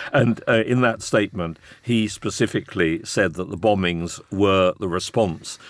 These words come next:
to the losses of the last territorial stronghold, uh, in,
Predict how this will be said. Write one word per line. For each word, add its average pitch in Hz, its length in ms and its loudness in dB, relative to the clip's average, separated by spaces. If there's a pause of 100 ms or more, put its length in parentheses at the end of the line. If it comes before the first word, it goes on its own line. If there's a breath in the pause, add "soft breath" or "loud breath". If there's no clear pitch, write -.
(120 loud breath)
to - 80 -4
the 101 100 2
losses 90 800 0
of 90 240 2
the 82 120 -6 (100)
last 90 280 0
territorial 85 600 -4
stronghold, 80 760 0 (300 loud breath)
uh, 90 380 2
in, 90 180 -4